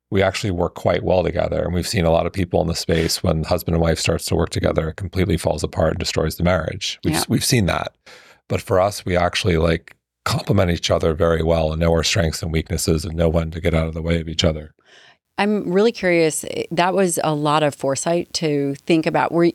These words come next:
Speaker 2: did you create something for yourself because it didn't exist at the time?
Speaker 1: Yeah. Yeah.
Speaker 2: You
Speaker 1: Like,
Speaker 2: created
Speaker 1: back
Speaker 2: something?
Speaker 1: then, it was print magazine. It was all the print magazines, you know, Shape, Self, Women's Health.
Speaker 2: Muscle and Fitness.
Speaker 1: Muscle and Fitness. The only thing that was holistic,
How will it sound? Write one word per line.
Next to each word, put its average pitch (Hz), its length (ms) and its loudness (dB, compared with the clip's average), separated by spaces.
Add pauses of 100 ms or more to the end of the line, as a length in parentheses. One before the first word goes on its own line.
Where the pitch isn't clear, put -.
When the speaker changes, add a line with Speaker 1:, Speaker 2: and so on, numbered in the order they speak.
(140)
Speaker 2:
did 180 160 2
you 233 100 2
create 202 260 0
something 185 200 2
for 170 100 0
yourself 151 460 0
because 160 300 -2
it 143 80 0
didn't 147 160 2
exist 143 380 0
at - 80 -2
the 175 60 -6
time? 165 360 0
Speaker 1:
Yeah. - 140 -20 (640)
Yeah. 80 240 0 (100)
Speaker 2:
You 170 160 -6
Speaker 1:
Like, 165 80 -8
Speaker 2:
created 175 160 0
Speaker 1:
back 143 140 2
Speaker 2:
something? 113 80 -8
Speaker 1:
then, 131 140 2
it - 20 0
was 95 180 0
print 113 300 0
magazine. 92 640 2
It 104 40 0
was 98 140 2
all 98 140 4
the 101 80 0
print 95 240 0
magazines, 85 640 0
you 82 80 -2
know, 80 160 0
Shape, 156 580 0
Self, 147 540 2
Women's 127 260 0
Health. 139 540 2 (240)
Speaker 2:
Muscle 147 220 0
and 143 100 0
Fitness. 147 240 2
Speaker 1:
Muscle 117 260 4
and 104 80 -2
Fitness. 113 240 0
The 127 160 2
only 151 180 4
thing 151 200 2
that 139 80 4
was 127 180 0
holistic, 117 760 2